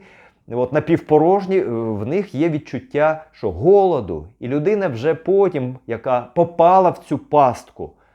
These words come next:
е, потребує більшого і більшого об'єму їжі і не насичується, тому що шлунок вже великий.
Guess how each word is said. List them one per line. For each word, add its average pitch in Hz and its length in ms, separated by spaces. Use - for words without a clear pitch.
е, 92 200
потребує 151 720
більшого 156 580
і 123 80
більшого 139 600
об'єму 98 420
їжі 190 520
і 156 240
не 160 320
насичується, 170 1080
тому 101 260
що 98 180
шлунок 135 500
вже 98 260
великий. 107 600